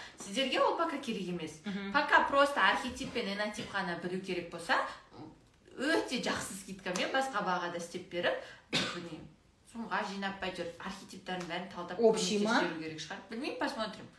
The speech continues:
Speaker 1: Может
Speaker 2: Типа
Speaker 1: быть,
Speaker 2: топтық распаковка.
Speaker 1: Да, да, да. Но не
Speaker 2: Не, не
Speaker 1: сто
Speaker 2: лично,
Speaker 1: человек, а
Speaker 2: да.
Speaker 1: там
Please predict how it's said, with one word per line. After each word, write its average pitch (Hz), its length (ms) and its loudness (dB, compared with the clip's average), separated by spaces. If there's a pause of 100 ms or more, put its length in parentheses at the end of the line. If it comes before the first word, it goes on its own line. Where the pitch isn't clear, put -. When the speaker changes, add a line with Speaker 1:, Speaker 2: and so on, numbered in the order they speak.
(180)
Speaker 1:
Может 233 140 6
Speaker 2:
Типа 262 140 10
Speaker 1:
быть, 240 40 2
Speaker 2:
топтық - 380 10
распаковка. 214 640 4
Speaker 1:
Да, 220 340 10
да, 170 160 2
да. 151 100 -4 (140)
Но 269 140 8
не 247 280 10
Speaker 2:
Не, - 0 -
не 240 160 12
Speaker 1:
сто 311 100 12
Speaker 2:
лично, 523 320 12
Speaker 1:
человек, - 280 6
а 190 120 4
Speaker 2:
да. 196 160 10
Speaker 1:
там 180 120 0